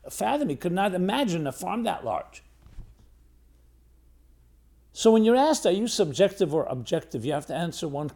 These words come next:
answer. With one, one, one introduction, I should say. "Based on my perspective, here's what I think." We immediately rush to an answer. Someone to ask you, "What does the horizon look like?"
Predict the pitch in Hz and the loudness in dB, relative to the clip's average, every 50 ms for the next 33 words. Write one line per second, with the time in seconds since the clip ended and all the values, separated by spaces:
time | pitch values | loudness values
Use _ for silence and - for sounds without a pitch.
0 | - - - 123 135 110 - - - - - _ _ _ _ _ _ _ _ _ | -12 -10 -6 -6 -6 -6 -8 -12 -16 -18 -20 _ _ _ _ _ _ _ _ _
1 | _ _ _ _ _ _ _ - - _ _ _ _ _ _ _ - 143 143 - | _ _ _ _ _ _ _ -20 -20 _ _ _ _ _ _ _ -2 -2 -2 -2
2 | 147 160 - - 156 156 208 208 202 160 - - 156 180 185 175 165 - - 165 | -2 -4 -2 0 4 4 6 6 4 2 0 0 0 0 2 0 -2 -2 -2 0
3 | 127 170 170 - - - 151 123 110 107 - - 92 - - - - - - - | 4 4 4 2 2 -4 -6 -6 -6 -6 -8 -10 -14 -14 -12 -12 -12 -14 -14 -18
4 | _ - - - - _ _ _ _ _ _ _ _ _ _ _ _ _ _ _ | _ -20 -20 -20 -20 _ _ _ _ _ _ _ _ _ _ _ _ _ _ _
5 | - 180 220 269 226 - - 170 151 151 175 196 208 208 - 208 196 - - - | 4 6 6 6 6 4 4 2 4 6 6 6 4 4 4 0 0 2 4 6
6 | 277 285 277 - - - - - - - - _ _ _ _ _ _ _ _ _ | 6 6 6 2 -6 -10 -10 -10 -12 -20 -20 _ _ _ _ _ _ _ _ _
7 | _ _ _ _ _ _ _ _ _ _ _ _ _ _ - - 208 220 220 196 | _ _ _ _ _ _ _ _ _ _ _ _ _ _ -6 4 8 8 8 8
8 | 160 160 180 170 160 156 147 143 - - 110 107 - - - - _ _ _ _ | 8 6 4 4 4 4 4 4 2 -2 -10 -12 -14 -16 -20 -20 _ _ _ _
9 | _ _ _ _ _ _ _ _ _ _ _ _ _ - 180 247 269 233 196 220 | _ _ _ _ _ _ _ _ _ _ _ _ _ 2 6 6 6 8 8 8
10 | 302 302 294 254 220 - 220 208 196 190 220 226 214 - - 214 208 196 185 190 | 8 8 8 8 4 4 4 6 6 8 6 6 4 2 0 0 0 0 0 0
11 | 190 185 165 - - - - - _ _ _ _ _ _ _ _ - - 269 285 | -2 -4 -4 -6 -8 -12 -14 -20 _ _ _ _ _ _ _ _ -2 4 8 8
12 | 294 285 262 226 175 208 - - 202 208 - - - 170 156 220 254 262 202 180 | 8 8 8 6 2 2 2 4 4 4 2 2 2 4 6 6 6 4 4 2
13 | 196 160 175 160 147 147 143 156 160 147 131 147 131 120 120 113 - - - - | 2 2 2 2 4 4 2 2 2 0 -2 -4 -6 -6 -8 -10 -10 -14 -18 -18
14 | - - | -20 -20